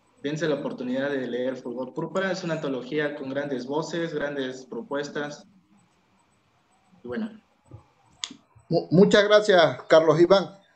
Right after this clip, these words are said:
Speaker 2: Bien, vamos ahora a escuchar a José de Jesús López Avendaño.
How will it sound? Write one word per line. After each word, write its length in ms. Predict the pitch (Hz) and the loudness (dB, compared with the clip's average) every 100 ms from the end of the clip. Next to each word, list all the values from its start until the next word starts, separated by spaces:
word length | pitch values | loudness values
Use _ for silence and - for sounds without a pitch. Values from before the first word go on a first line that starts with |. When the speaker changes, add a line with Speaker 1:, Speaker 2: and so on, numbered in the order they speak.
| _ | _
Speaker 2:
Bien, 440 | 160 220 240 - _ | 4 4 4 -2 _
vamos 520 | - 151 214 240 233 | -2 4 4 4 2
ahora 580 | 214 202 214 180 160 - - | 6 6 8 4 4 -2 0
a 180 | 170 | 4
escuchar 720 | 208 214 214 190 185 180 151 - _ _ _ _ _ _ _ - | 6 4 0 4 8 8 4 -10 _ _ _ _ _ _ _ 0
a 180 | 170 170 | 2 2
José 440 | 190 185 185 196 | 2 2 4 6
de 120 | 190 | 6
Jesús 680 | 180 180 233 269 269 - - | 4 4 6 4 2 -8 0
López 640 | - 185 208 208 196 - _ | 6 8 8 4 4 0 _
Avendaño. 680 | 165 156 156 139 143 135 | 4 6 6 6 4 0